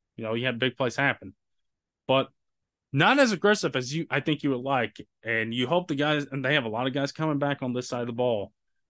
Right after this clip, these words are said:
that are really good, really talented, but you hope they're more aggressive this year than they were last year. Finishing ninety-eighth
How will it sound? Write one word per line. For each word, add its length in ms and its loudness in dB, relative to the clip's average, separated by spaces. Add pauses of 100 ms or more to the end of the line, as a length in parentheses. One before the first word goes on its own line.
(640)
that 300 0
are 100 -4
really 320 2
good, 320 2
really 200 -2
talented, 560 -2 (1040)
but 160 2
you 120 0
hope 220 2
they're 160 6
more 200 6
aggressive 360 2
this 280 0
year 220 -8 (600)
than 160 2
they 120 2
were 280 0
last 340 -4
year. 180 -12 (1000)
Finishing 460 2
ninety-eighth 880 4